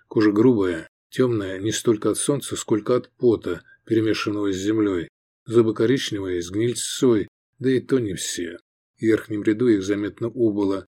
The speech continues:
особенно передних, а ему и дела нет. Борода кудлатая, прокуренная, да и без того вид у мужика запущенный.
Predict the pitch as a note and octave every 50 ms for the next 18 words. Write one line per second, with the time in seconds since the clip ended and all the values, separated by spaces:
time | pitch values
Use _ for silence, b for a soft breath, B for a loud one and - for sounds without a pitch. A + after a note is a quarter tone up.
0 | _ _ - G#2+ - - A#2+ A2 A2+ A2+ G#2+ - D3 C#3+ C#3 A#2 F2 E2+ E2 D2+
1 | - - - _ _ _ _ _ _ - B2 C#3 D#3 D#3+ D#3+ D#3 C#3+ C3 B2+ A#2
2 | G2+ F#2+ F2+ F2+ E2+ D#2+ D#2 D#2 D#2 D#2 D#2 D#2 D#2 D2+ - - - _ _ _
3 | _ _ _ _ _ _ _ - G#2 G2 A2 A2+ A#2 A2+ A2+ - - A2 G2+ A2
4 | A#2+ C3+ B2+ - - G2 E2+ - G2 F#2+ - - C#3 C3 B2 A2 G2 F2+ F2 E2+
5 | F2 _ _ _ _ _ A#2+ B2+ F3 E3 D3 C#3 - - - D3+ C#3+ D3 C3+ G#2
6 | G2 F2 - F#2 F2 F2 F2 F#2 F2+ - C3 C3 G2+ G2 G#2 G2 A2 B2 G#2+ -
7 | C#3 B2+ - - - - E2+ - - F2+ - -